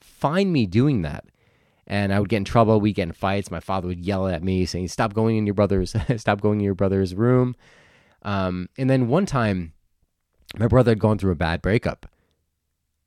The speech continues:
And one day he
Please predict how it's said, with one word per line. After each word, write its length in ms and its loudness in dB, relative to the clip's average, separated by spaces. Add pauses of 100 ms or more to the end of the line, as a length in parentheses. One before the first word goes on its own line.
(720)
And 480 0 (1600)
one 220 2
day 420 6
he 200 0